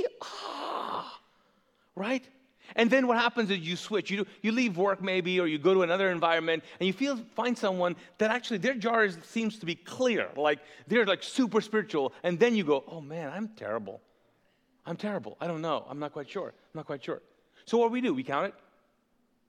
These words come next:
We compare it. And what else do we do? Okay? We, I think we balance it.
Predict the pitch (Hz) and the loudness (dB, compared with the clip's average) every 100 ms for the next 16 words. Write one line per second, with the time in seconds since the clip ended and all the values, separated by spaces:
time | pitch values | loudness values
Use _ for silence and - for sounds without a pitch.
0 | _ _ - 113 120 170 180 175 _ _ | _ _ -16 -10 -4 0 0 -2 _ _
1 | _ _ _ _ - 156 247 254 240 175 | _ _ _ _ -4 4 6 6 2 0
2 | 117 92 _ _ _ _ _ _ _ 165 | -4 -6 _ _ _ _ _ _ _ -2
3 | 170 - _ _ - - 160 226 208 - | -2 -4 _ _ -20 -8 0 0 0 -8
4 | - _ - 233 214 135 135 120 107 92 | -20 _ -4 0 0 2 2 2 -2 -10